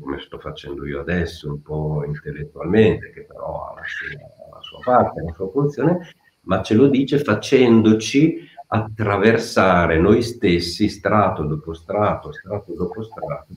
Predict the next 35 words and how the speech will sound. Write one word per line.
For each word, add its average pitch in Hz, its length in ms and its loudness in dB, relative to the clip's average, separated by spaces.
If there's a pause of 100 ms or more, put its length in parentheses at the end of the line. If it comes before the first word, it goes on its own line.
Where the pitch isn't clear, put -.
per 90 180 -10
riconoscere - 880 -6 (360)
questa 90 360 -2
similitudine. 78 840 -4
Io 80 60 -2
c'ho 80 140 -6
una 80 160 -2
frasetta 82 720 -2
che 78 240 -4
dico 85 240 -2
sempre, 104 560 0
che 87 240 2
è: 120 240 2 (220)
"Col 95 240 -2
Qigong 151 840 2 (340)
ci - 200 -8
si - 180 -4
sente 80 580 -6
meglio", 73 880 -4 (240)
eh? 110 280 0
Col 85 220 -2
doppio 98 340 4
significato, 90 1400 2
che 87 80 -2
non 101 160 4
è 143 100 6
che - 140 0
stai, 73 800 -2
ci 147 160 -8
si 113 180 -4
sente - 760 -4
meglio, 147 260 -8
io 147 260 2
mi 98 360 0
sento 117 1040 -8